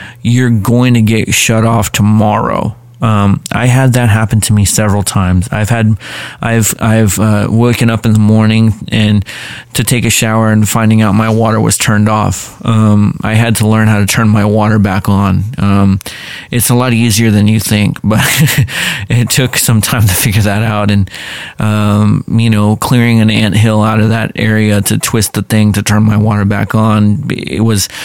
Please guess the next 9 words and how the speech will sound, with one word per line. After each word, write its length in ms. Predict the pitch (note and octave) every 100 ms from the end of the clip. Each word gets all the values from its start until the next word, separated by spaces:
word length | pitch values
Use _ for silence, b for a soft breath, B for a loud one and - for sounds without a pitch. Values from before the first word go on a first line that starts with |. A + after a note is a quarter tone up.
| B B
humiliating 840 | - - D3+ C#3+ D#3+ D#3 C#3 C3+ A#2+
on 140 | A2
so 200 | - B2
many 220 | A#2 A2+
levels. 580 | A2 A2 G#2 G#2+ G#2 - -
Um, 680 | A2 A2 G#2+ G#2+ G#2+ G2+ - _ A#2
you 160 | A#2+
know, 340 | A2 G#2 G#2 G2+ B B B B
um, 520 | - A#2+ A2+ G#2 G2